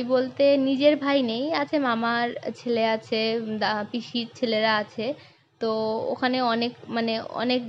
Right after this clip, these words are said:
দাদা ভাই আমার, তো সবাইকে বললে সেই, আহ, মানুষজনকে, মানে লোকজনকে ইনভাইট করা হয়ে যেত, ওই জন্য আমার বাবা খাইয়ে দেবে মেয়েকে। এই যে কোলে নিয়ে নিল বাবা,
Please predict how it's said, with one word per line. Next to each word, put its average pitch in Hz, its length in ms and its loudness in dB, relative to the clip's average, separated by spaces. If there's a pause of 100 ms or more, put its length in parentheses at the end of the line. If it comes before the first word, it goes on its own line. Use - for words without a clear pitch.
দাদা 233 300 4
ভাই 233 280 2
আমার, 208 280 -2 (360)
তো 233 160 -6
সবাইকে 233 400 2
বললে 226 360 0
সেই, 247 260 2 (100)
আহ, - 440 -6 (160)
মানুষজনকে, 226 760 0
মানে 226 200 -2
লোকজনকে 226 500 0
ইনভাইট 226 340 2
করা 240 240 4
হয়ে 233 220 0
যেত, 214 240 -4 (560)
ওই 220 140 -2
জন্য 233 260 -2
আমার 294 240 2
বাবা 214 260 4
খাইয়ে 202 360 -2
দেবে 202 240 -4
মেয়েকে। 208 380 -2 (1900)
এই 214 100 -4
যে 233 120 -2
কোলে 226 320 0
নিয়ে 226 240 0
নিল 220 240 -2 (880)
বাবা, 214 320 0